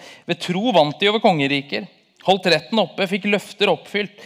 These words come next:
lukket gapet på løver, slukket voldsom ild, slapp unna bitende sverd, gikk fra svakhet til styrke, ble sterke i krig og slo fiendtlige hære på flukt. Kvinner fikk tilbake sine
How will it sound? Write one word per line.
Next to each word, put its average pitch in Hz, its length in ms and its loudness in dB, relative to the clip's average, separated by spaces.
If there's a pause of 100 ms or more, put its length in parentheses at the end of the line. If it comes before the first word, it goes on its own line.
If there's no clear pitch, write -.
(220)
lukket 226 560 0
gapet 139 400 2
på 233 160 4
løver, 196 400 2
slukket - 720 -6
voldsom 214 580 0
ild, 233 220 0 (240)
slapp 185 400 0
unna 160 240 2
bitende 170 560 -4
sverd, 180 400 0
gikk 151 160 -10
fra 160 80 -4
svakhet 135 560 -4
til 165 140 -12
styrke, 135 400 -10
ble 151 100 -4
sterke 147 560 -12
i 170 80 -12
krig 190 380 -10 (260)
og 165 80 -8
slo 156 160 -8
fiendtlige 147 560 -8
hære 123 240 0
på 156 160 -14
flukt. 190 400 -12 (360)
Kvinner 151 400 -6
fikk 147 280 -16
tilbake 156 480 -4
sine 151 340 -8